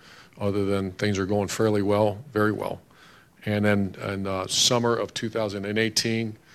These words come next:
uh, we're on vacation. I was back here getting work, getting ready for training camp.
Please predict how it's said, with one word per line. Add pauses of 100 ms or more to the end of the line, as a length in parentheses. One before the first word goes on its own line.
(480)
uh,
we're
on
vacation.
I
was
back
here
getting
work,
getting
ready
for
training
camp.